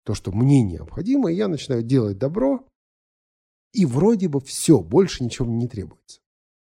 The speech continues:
Но читаем дальше, четырнадцатый стих. «Познал я, что всё, что делает Бог,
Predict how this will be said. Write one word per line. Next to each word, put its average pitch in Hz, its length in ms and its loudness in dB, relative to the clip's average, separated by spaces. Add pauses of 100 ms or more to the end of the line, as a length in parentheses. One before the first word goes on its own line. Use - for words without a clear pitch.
(680)
Но 131 140 2
читаем 214 320 2
дальше, 208 320 2
четырнадцатый 160 560 -4
стих. - 340 -12 (680)
«Познал 143 420 2
я, 92 180 -2
что 98 200 -10
всё, - 340 -2
что - 240 -6
делает 110 540 0
Бог, 147 440 -2